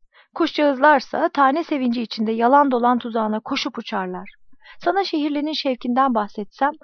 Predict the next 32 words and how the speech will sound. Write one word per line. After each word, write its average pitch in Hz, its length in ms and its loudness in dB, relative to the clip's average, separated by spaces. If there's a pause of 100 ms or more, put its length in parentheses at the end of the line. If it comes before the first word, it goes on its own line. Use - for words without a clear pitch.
(180)
yolundan 294 400 2
alıkoymaktan 254 760 0
korkarım. 196 480 -10 (920)
Beş 233 240 -6
yüz 247 160 -14
doksanıncı 196 680 -10 (720)
Bu 381 100 6
yüzden 285 380 2
kısa 247 220 -2
kesiyorum. 190 600 -6 (300)
Bir 349 160 4
köy 294 220 -2
göründüyse 233 720 -2
de 254 280 -4
o 226 160 0
değildi. 185 520 -4
Başka 214 280 0
bir 208 100 2
yola 180 220 -2
saptılar. 180 600 -16 (840)
Bir 415 120 8
aya 311 240 4
yakın 262 300 0
köyden 285 480 0
köye 277 300 2
gezdiler. 214 760 -2
Zira 339 300 6
gidecekleri 269 580 -4
köyün 254 300 0
yolunu 247 320 -2
iyi 254 240 -2
bilmiyorlardı. 185 840 -6